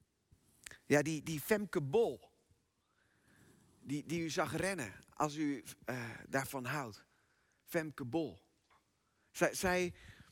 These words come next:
zij had vroeger chocoladebenen. Nou, daar zou je niks meer van zeggen, hoor. Als je dat, dat zag rennen, dat niks, niks, geen chocoladebenen meer aan. Haar coach,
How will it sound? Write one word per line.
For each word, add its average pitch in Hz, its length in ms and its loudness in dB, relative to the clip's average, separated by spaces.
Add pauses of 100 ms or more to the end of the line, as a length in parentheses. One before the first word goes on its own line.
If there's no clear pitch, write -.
(180)
zij 180 200 4
had 175 140 2
vroeger 208 300 -2
chocoladebenen. 156 960 0 (840)
Nou, 104 160 0
daar 107 100 -4
zou 110 120 -2
je 104 60 -2
niks 117 160 -6
meer 123 120 -2
van 127 140 -4
zeggen, 127 280 -4
hoor. 185 140 -6 (880)
Als - 100 -14
je 113 80 -2
dat, 120 160 2 (140)
dat 123 240 0
zag 117 200 -2
rennen, 156 300 2
dat 131 140 -2
niks, - 520 -8
niks, 165 240 -2
geen 156 200 2
chocoladebenen 160 920 2
meer 160 160 0
aan. 135 220 -2 (1900)
Haar 135 200 -2
coach, 220 520 4